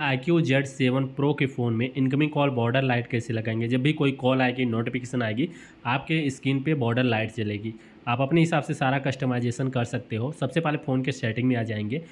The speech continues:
थोड़ा सा नीचे आएंगे, डायनामिक इफेक्ट नाम से ऑप्शन मिलेगा, आपको इस पर क्लिक करना है। जैसे इस ऑप्शन पे क्लिक करते हो, सेकंड ऑप्शन एम्बिएंट लाइट इफेक्ट का देखने को मिलता है, इस पर आपको क्लिक करना है।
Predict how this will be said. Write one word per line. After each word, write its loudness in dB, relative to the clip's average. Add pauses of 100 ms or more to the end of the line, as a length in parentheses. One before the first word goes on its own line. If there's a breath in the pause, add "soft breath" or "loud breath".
(280 loud breath)
थोड़ा 4
सा -2
नीचे 0
आएंगे, 2
डायनामिक 0
इफेक्ट -4
नाम 0
से -4
ऑप्शन -2
मिलेगा, -6 (380 loud breath)
आपको 0
इस 0
पर -2
क्लिक 0
करना -4
है। -6
जैसे 0
इस -2
ऑप्शन 0
पे -2
क्लिक -2
करते 0
हो, 4
सेकंड -2
ऑप्शन 0 (400 loud breath)
एम्बिएंट 2 (100)
लाइट 0
इफेक्ट -2
का 0
देखने -4
को -2
मिलता -2
है, -2
इस -4
पर -2
आपको -2
क्लिक -4
करना -4
है। -12